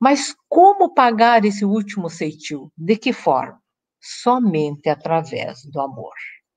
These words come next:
O resgate, a reconciliação, só se dará pela lei do amor. A doutrina espírita nos ensina que através da pluralidade das existências, da lei de causa e efeito,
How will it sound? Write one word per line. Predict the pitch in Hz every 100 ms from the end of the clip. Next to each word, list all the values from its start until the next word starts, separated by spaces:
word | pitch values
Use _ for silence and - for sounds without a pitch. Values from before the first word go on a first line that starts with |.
| _ - - -
O | -
resgate, | 147 156 147 156 160 175 202 202 - - - -
a | 151
reconciliação, | 170 170 170 160 151 135 131 - 165 175 190 185 _ _ _ _
só | - - 269 311
se | - 294
dará | 233 233 190 151 143 160 160
pela | - 160 156
lei | 131 131
do | 131
amor. | 135 131 107 - _ _ - - -
A | 202
doutrina | 233 240 294 320
espírita | 330 - - 247 233 165 143 147 127
nos | 156 175 202
ensina | 240 226 - 247 247 202
que | 196
através | 190 190 190 254
da | 262
pluralidade | 254 - 285 330 349 277 254 254 208 196 202 202
das | 202 196
existências, | 202 214 220 - 160 160 160 160 156
da | 151 151
lei | 151 160 165
de | 156
causa | - 135 131 147 165
e |
efeito, | 165 - 220 233 - 254